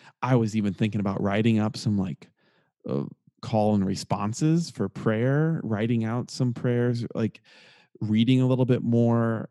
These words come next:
um, becoming, I don't know, just becoming more, like, structured in the way that I practice faith. Um, and I wanted to know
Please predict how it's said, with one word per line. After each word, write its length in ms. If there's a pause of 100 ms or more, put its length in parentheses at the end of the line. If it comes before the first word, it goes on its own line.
(140)
um, 640 (880)
becoming, 580 (100)
I 100
don't 120
know, 140
just 200
becoming 480
more, 340
like, 260
structured 800 (440)
in 200
the 80
way 220
that 160
I 120
practice 640 (520)
faith. 400 (1040)
Um, 440
and 120
I 120
wanted 460
to 100
know 420